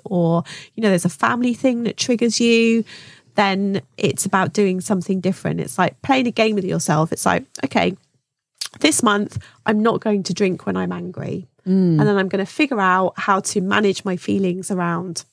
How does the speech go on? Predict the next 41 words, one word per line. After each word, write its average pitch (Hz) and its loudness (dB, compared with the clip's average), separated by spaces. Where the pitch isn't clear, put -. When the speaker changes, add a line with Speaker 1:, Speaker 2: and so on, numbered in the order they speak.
Speaker 1:
the - 2
anger," 190 -2
whatever 185 -2
that - -2
is. 170 -2
Because 233 -2
for - -6
some 320 2
people, 185 0
they 233 2
might 240 0
feel 285 2
things, 196 0
but 220 0
they 226 2
don't 311 2
even 320 0
know 196 2
what - -12
the - -14
feelings 220 0
are, 190 0
and 226 -2
they 240 0
don't 269 0
even 277 -2
know 294 0
why 302 -2
they're 320 0
having 330 -2
the 180 -4
feelings. 180 -8
Speaker 2:
Yeah. 131 4
Speaker 1:
And 226 2
that 285 0
can 269 -2
take - -2
ages 254 2
to 208 -2
figure 190 0
out. 214 0